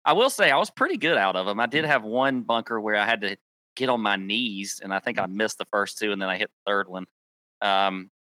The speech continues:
but it's, yeah, they are definitely, they're, they're hazards for sure up there.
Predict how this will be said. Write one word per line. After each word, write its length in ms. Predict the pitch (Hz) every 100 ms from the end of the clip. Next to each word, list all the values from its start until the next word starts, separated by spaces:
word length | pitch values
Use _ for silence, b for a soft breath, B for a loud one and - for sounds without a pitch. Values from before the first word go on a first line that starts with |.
| -
but 240 | 113 107 - _ _ _ -
it's, 480 | 120 - - - -
yeah, 180 | 113 95
they 120 | 139
are 80 | 127
definitely, 580 | 107 113 107 101 92 95 -
they're, 280 | 123 110 -
they're 160 | 113
hazards 400 | 110 98 92 90
for 120 | - -
sure 240 | - 90
up 60 | 82 -
there. 180 | 80